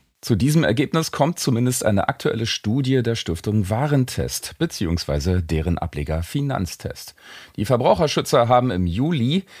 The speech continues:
zweitausendvierundzwanzig zwölf Tarife untersucht, darunter Allianz Index Select, Ergo Vorsorge Rente Index, Nürnberger dax Rente, Volkswohlbund Klassik Modern und R und V Privatrente Index Invest.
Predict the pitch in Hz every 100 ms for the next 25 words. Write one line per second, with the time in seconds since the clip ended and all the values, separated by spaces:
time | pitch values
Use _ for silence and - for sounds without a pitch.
0 | - - - 147 143 110 101 - 117 80
1 | - 90 117 - 127 - - 85 78 -
2 | - 104 95 104 98 78 71 - - -
3 | 98 - - - - 80 90 85 104 107
4 | 113 120 - 87 87 92 110 - - 110
5 | 98 87 - 92 151 185 - - - -
6 | - - _ 123 120 110 98 - 165 139
7 | 127 117 98 82 127 175 160 - 147 143
8 | 143 - - - 107 139 101 80 76 87
9 | 277 - 151 156 156 156 - - - -
10 | - 175 165 - 110 143 82 131 135 -
11 | - 92 127 - 127 - 85 76 95 151
12 | 165 160 - - - 185 123 117 110 -
13 | 87 82 - 113 92 95 95 - 78 78
14 | 107 120 117 120 113 110 - - 117 117
15 | 95 - 131 - -